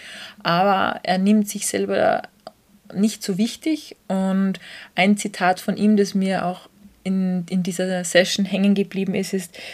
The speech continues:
er hat gesagt, "It's not management principles,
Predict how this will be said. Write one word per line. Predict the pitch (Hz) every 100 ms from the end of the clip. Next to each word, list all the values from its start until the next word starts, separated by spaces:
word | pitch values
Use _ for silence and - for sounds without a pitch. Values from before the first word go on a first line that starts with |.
| -
er | 196
hat | 190
gesagt, | 190 - 185 - - - - -
"It's | 202 202
not | 214 214 208 -
management | 185 202 214 - 202 202 -
principles, | - 226 214 254 - 262 320 -